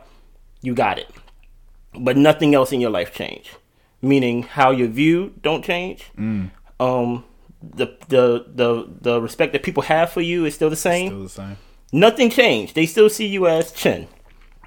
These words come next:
Speaker 2: That's a philosophical
Speaker 1: Right.
Speaker 2: question.
Speaker 1: Would you want that? Because people will always say, "Just give me the money and, and, and leave everything out." But I just feel like even that's a lie, because you want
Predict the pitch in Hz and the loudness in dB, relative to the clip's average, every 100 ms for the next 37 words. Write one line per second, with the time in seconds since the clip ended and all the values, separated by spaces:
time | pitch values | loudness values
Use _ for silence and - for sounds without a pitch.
0 | - - - - - 107 - 104 - - | -20 -20 -20 -20 -20 -18 -16 -16 -18 -20
1 | - 90 98 95 - 90 - - 113 127 | -16 -12 -12 -12 -12 -12 -12 -10 -2 -2
2 | 123 135 - 113 113 - - _ _ _ | -2 -10 -16 -18 -20 -20 -20 _ _ _
3 | _ _ _ _ _ - 120 165 143 147 | _ _ _ _ _ -12 0 0 2 -2
4 | 180 180 165 117 156 - 226 - - - | -4 -4 -8 -2 -2 -2 -4 -4 -8 -20
5 | - - - - - - - - - - | -20 -20 -20 -20 -20 -20 -20 -20 -20 -10
6 | - 208 240 190 - 311 339 277 233 - | -2 4 4 4 2 2 4 0 -2 -2
7 | 294 240 - 226 208 156 269 277 269 254 | -4 -4 -6 -4 -4 -2 -4 -2 -4 -2
8 | 240 233 247 226 185 185 _ - - - | -2 -2 -2 0 -2 -6 _ -20 -20 -8
9 | - 175 170 160 165 165 160 165 180 214 | -2 0 0 -2 -2 -2 0 0 0 2
10 | - 190 185 175 202 101 - - 127 - | 4 2 2 0 0 0 -4 -4 -2 0
11 | 156 175 175 - 160 147 127 - _ _ | 0 0 -2 -4 -2 -2 -2 -8 _ _
12 | - 196 180 165 175 143 - 120 95 50 | -6 -2 0 2 4 2 0 -4 -4 -6
13 | 50 - - _ 139 156 180 160 139 175 | -8 -14 -20 _ -4 -2 2 2 0 -4
14 | 180 170 147 | 0 0 -2